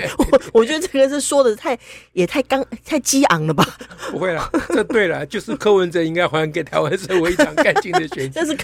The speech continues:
Speaker 1: 没有错啦。<laughs> 好，那就是在这种状况之下，人家一定要追究你，
Speaker 2: 嗯。
Speaker 1: 而且追究你，说你支持赞成体罚，
Speaker 2: 嗯。
Speaker 1: 绝对没有冤枉你
Speaker 2: 嗯。
Speaker 1: 的原因，就是因为，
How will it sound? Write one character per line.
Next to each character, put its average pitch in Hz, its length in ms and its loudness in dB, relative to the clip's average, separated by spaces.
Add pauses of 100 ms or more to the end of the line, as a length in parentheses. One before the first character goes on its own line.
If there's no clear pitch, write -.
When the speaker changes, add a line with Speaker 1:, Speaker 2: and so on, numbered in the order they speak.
(120)
Speaker 1:
没 - 120 0
有 175 140 0
错 190 260 0
啦。 123 160 -6 (480)
<laughs> - 480 -8
好， 151 200 -6
那 269 140 2
就 277 160 -6
是 254 180 -10
在 262 140 0
这 277 200 -2
种 156 160 -2
状 170 180 -2
况 160 180 -6
之 131 120 -20
下， 147 180 -4
人 143 240 -8
家 185 160 -4
一 208 100 -4
定 269 120 0
要 175 120 -2
追 147 220 -8
究 143 180 -6
你， 113 200 -14 (180)
Speaker 2:
嗯。 151 180 -10
Speaker 1:
而 214 100 2
且 208 180 -2
追 247 280 -2
究 240 180 2
你， 139 240 -10 (160)
说 247 260 2
你 165 160 -8
支 196 220 -10
持 147 180 -10 (140)
赞 175 220 0
成 143 200 -6
体 110 200 -14
罚， 113 280 -14 (100)
Speaker 2:
嗯。 151 220 -14 (380)
Speaker 1:
绝 190 180 2
对 254 140 4
没 180 100 0
有 151 140 0
冤 151 220 -2
枉 135 220 -2
你 117 140 -20 (220)
Speaker 2:
嗯。 143 160 -8
Speaker 1:
的 185 100 0
原 170 320 2
因， 262 160 -2
就 190 200 -6
是 - 160 -20
因 135 180 -10
为， 131 160 -12